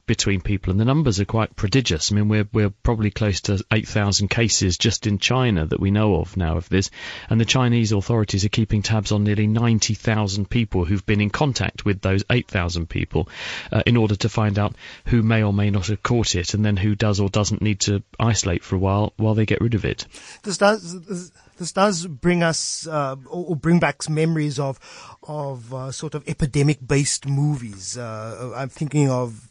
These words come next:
Speaker 2: for example, the movie Outbreak with, with Dustin Hoffman. Could we go back and, and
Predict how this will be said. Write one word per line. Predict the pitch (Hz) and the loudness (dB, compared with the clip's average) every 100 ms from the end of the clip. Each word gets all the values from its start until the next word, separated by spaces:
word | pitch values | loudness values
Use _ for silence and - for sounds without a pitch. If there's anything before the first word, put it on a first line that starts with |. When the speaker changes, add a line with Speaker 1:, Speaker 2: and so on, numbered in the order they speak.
| - | -12
Speaker 2:
for | 127 | -8
example, | 117 127 123 127 | -4 -4 -4 -4
the | 131 | -4
movie | 123 120 127 123 - - | -4 -4 -4 -6 -10 4
Outbreak | 180 143 147 110 _ 123 | 4 4 -4 -12 _ -16
with, | 123 - - | -16 -18 -18
with | 127 135 - | -14 -12 -10
Dustin | 127 - 139 | -10 -8 -10
Hoffman. | 113 143 - 143 - - - | -8 -8 -6 -10 -10 -18 -4
Could | - 226 | -2 0
we | 233 214 | 2 2
go | 180 180 | 2 0
back | 131 151 139 160 | 0 -4 -6 -8
and, | 143 135 123 | -10 -10 -12
and | 147 | -14